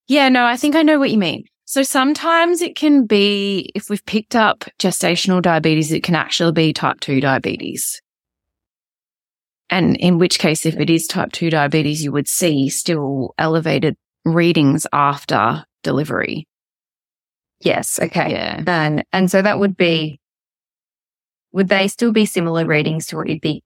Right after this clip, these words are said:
Speaker 2: getting during pregnancy?
Speaker 1: Yeah, I would say so. Yes.
Speaker 2: Yeah. And your team would probably direct you around whether you need to continue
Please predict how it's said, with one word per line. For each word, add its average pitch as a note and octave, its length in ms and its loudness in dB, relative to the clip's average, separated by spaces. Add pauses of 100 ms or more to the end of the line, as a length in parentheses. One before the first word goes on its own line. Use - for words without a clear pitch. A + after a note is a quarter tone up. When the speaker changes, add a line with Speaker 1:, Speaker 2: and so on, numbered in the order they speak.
Speaker 2:
getting D3 340 0
during D#3 320 -2
pregnancy? F#3+ 600 -4 (1500)
Speaker 1:
Yeah, E3+ 300 2
I - 160 0
would D#3 220 -2
say D#3+ 160 -2
so. - 180 -6 (260)
Yes. - 360 -2
Speaker 2:
Yeah. - 340 -4 (920)
And E3+ 500 2
your F#3 280 2
team F3+ 300 0
would G3+ 140 0
probably F#3+ 420 0
direct D#3+ 420 -2
you - 260 -4
around D3 280 0
whether D3 160 2
you D3 180 4
need C#3+ 260 2
to - 120 -8
continue C#3+ 720 0